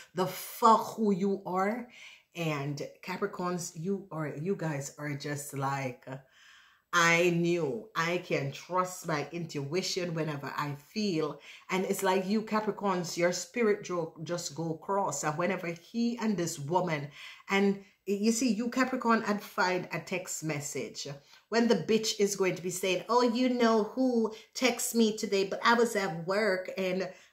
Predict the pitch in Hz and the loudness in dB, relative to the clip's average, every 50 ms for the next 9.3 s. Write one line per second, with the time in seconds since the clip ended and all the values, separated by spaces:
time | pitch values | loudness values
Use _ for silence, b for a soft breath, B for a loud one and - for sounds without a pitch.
0 | B B 254 262 269 269 269 269 269 - 277 233 202 - 233 226 220 214 - 339 | B B 2 4 4 4 4 4 4 4 2 2 4 6 6 4 4 6 8 8
1 | 349 349 339 320 294 233 226 311 302 - - 277 269 - - 294 269 262 233 269 | 8 8 6 0 0 2 2 2 0 0 -2 -2 -2 0 0 0 2 2 2 2
2 | 277 269 269 269 269 370 349 247 220 214 214 196 190 190 - 190 175 - - - | 4 4 4 4 4 2 2 2 2 4 4 2 2 2 0 0 -2 -2 0 2
3 | 202 190 175 180 180 196 196 175 175 165 170 196 185 165 - - - 208 190 165 | 4 4 4 4 2 2 0 0 0 0 2 2 2 2 2 -2 -4 -2 0 2
4 | 165 240 294 339 349 - - 403 403 403 - 339 339 330 381 370 359 - - 349 | 4 4 4 2 2 4 4 4 4 4 4 0 2 2 2 0 0 0 2 2
5 | 359 370 370 370 311 185 160 143 - - - - - 220 - - - - 302 262 | 6 8 10 10 10 8 6 4 2 0 -8 -8 -6 -6 -6 -6 -4 -2 -2 2
6 | 240 262 - - - - - - 233 240 240 233 - B B B B B B B | 2 2 2 0 -2 -8 -4 -2 -2 -2 -2 -2 -8 B B B B B B B
7 | 202 220 254 247 - 202 - - 226 - - - 226 226 240 214 220 220 220 220 | 2 4 4 4 4 2 0 2 2 2 4 6 4 6 6 6 6 4 4 2
8 | - 214 208 202 - 202 185 196 196 - 196 180 170 165 170 170 - 165 160 156 | 0 -2 -2 0 0 -2 -2 -2 -2 -2 -2 0 0 0 -2 -2 -4 -6 -8 -6
9 | 151 147 147 143 - | -4 -4 -4 -6 -6